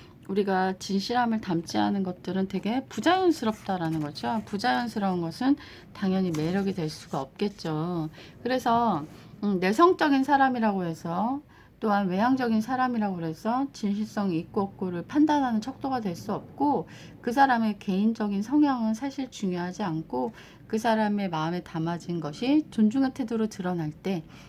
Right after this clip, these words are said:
우리는 진실함을 느낄 수 있다라고 보고 있는 거죠. 진짜 내가 될 때 그 누구와도 비교할 수 없는 내가 될 수 있다라는, 될 수 없다,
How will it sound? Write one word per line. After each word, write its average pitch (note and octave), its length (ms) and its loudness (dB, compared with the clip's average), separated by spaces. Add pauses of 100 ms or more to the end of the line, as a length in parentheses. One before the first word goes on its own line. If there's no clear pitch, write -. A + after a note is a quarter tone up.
(200)
우리는 F3+ 340 -2
진실함을 F#3+ 600 -2
느낄 D#3+ 240 -4
수 - 140 -8
있다라고 E3+ 840 -4
보고 G3 320 -2
있는 D#3 240 0
거죠. D#3 400 -6 (360)
진짜 C#4+ 360 4
내가 G3+ 220 4
될 F3 140 -4 (100)
때 D4+ 300 0
그 - 120 -2
누구와도 F#3 440 0
비교할 F3 360 -4
수 - 160 -8
없는 E3 200 0
내가 E3 200 -2
될 E3 140 -4
수 - 180 -10
있다라는, D3+ 1000 -4
될 F3 160 -2
수 - 180 -6
없다, D#3 420 -4